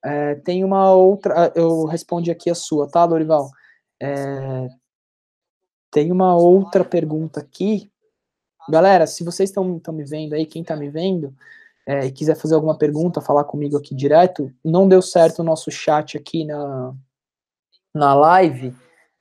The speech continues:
não sei porquê, no Hangout, ele tava tudo ok, tanto que ele tá até aqui aberto, mas ele não tá aparecendo. É, então mandem mensagem pelo Givo aqui embaixo, tá?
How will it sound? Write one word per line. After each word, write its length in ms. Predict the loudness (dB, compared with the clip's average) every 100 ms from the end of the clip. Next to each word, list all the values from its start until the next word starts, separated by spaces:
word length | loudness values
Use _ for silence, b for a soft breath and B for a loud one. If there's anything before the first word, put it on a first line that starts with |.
| -10
não 120 | -8
sei 160 | -4 -4
porquê, 400 | -4 -4 0 0
no 180 | -2
Hangout, 560 | -8 0 2 2 0 -4
ele 140 | -6
tava 220 | -2 -4 -4
tudo 180 | -4
ok, 500 | -6 -4 -2 -2 -4 _
tanto 240 | -6 -6
que 100 | -6
ele 80 | -10
tá 140 | -4 -6
até 220 | -2 -2
aqui 240 | -2 -4
aberto, 440 | -4 0 -2 -2 -6
mas 280 | -2 -2
ele 160 | -2 -4
não 120 | -4
tá 140 | -4 -4
aparecendo. 640 | -4 -6 -6 -10 -10 -14 -18 B B B B B
É, 240 | 2 6 6
então 200 | 4 4
mandem 320 | 4 4 4
mensagem 580 | 2 0 2 2 2 0
pelo 300 | 0 2 2
Givo 560 | 0 -2 -4 -6 -10 -12
aqui 260 | -12 -8
embaixo, 580 | -2 4 4 2 -6 -12
tá? 300 | -4 -4 -4